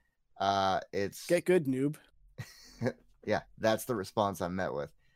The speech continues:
Speaker 1: I don't know, it's fine. It's all right. Um, I don't care for it.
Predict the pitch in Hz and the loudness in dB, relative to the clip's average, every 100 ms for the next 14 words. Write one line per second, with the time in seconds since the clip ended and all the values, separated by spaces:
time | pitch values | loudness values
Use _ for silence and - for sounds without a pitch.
0 | _ _ _ - 165 175 165 175 - 165 | _ _ _ 2 4 4 0 -6 4 4
1 | 165 117 90 - 143 139 139 139 139 - | 6 2 -4 -14 -6 0 2 2 0 -4
2 | _ _ - 98 110 107 101 92 - _ | _ _ -4 -2 2 0 -2 -6 -14 _
3 | _ - 92 98 92 92 _ _ - 98 | _ -4 -2 -2 -6 -14 _ _ -2 0
4 | 107 95 - - 110 104 87 67 - | 0 -4 -10 -2 0 0 -4 -10 -12